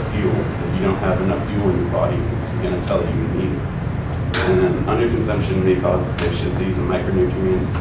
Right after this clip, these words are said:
even, like, obviously macronutrients if you're not getting enough calories,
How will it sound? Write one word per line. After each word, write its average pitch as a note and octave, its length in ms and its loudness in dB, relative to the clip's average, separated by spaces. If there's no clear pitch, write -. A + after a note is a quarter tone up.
even, G2 240 0
like, - 400 -2
obviously G2 380 2
macronutrients F2+ 840 0
if - 80 -4
you're - 160 -2
not - 180 -2
getting F2+ 160 0
enough F2+ 300 0
calories, F2 500 0